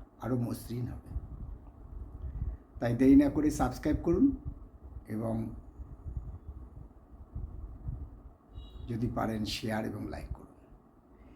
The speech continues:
এবারে বলতে গেলে যে আজকে গঙ্গায় জোয়ার ভাটা, আজকে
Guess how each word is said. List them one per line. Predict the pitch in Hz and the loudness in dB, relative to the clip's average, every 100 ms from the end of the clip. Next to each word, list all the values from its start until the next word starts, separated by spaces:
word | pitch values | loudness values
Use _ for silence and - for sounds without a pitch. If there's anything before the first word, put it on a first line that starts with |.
| - - - | -16 -16 -10
এবারে | - 143 180 202 | 4 8 10 10
বলতে | 180 175 196 | 10 6 8
গেলে | 196 202 196 | 10 10 10
যে | 190 190 | 10 10
আজকে | 165 147 175 185 185 - - - - _ _ - - - - - - | 8 8 8 8 8 -2 -20 -20 -20 _ _ -20 -18 -16 -16 -18 -6
গঙ্গায় | 131 139 147 151 156 | 6 10 12 12 10
জোয়ার | 127 147 151 | 10 10 10
ভাটা, | 135 143 160 160 - _ _ _ - _ _ _ _ - - - - - - | 6 4 2 0 -8 _ _ _ -20 _ _ _ _ -20 -20 -20 -20 -20 -6
আজকে | - 151 175 196 190 | 0 6 10 10 10